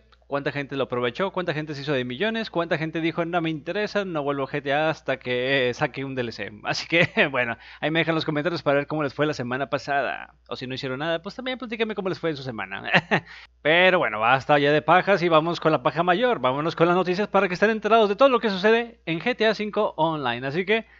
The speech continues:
comencemos. Comenzamos con el auto de la ruleta, que para esta semana Rockstar nos puso el Flash G T.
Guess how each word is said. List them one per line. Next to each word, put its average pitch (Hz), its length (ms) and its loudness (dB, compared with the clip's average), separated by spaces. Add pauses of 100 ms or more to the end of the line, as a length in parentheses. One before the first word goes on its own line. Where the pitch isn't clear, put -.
comencemos. 143 880 0 (260)
Comenzamos 143 840 4
con 170 180 2
el 170 120 2
auto 180 220 2
de 190 60 4
la 185 120 4
ruleta, 190 340 2
que 160 120 0
para 160 140 0
esta 160 100 -8
semana 170 280 0
Rockstar 165 320 0
nos 135 120 -6
puso 160 300 0
el 127 300 0
Flash 202 480 0
G 160 160 -2
T. 190 340 -6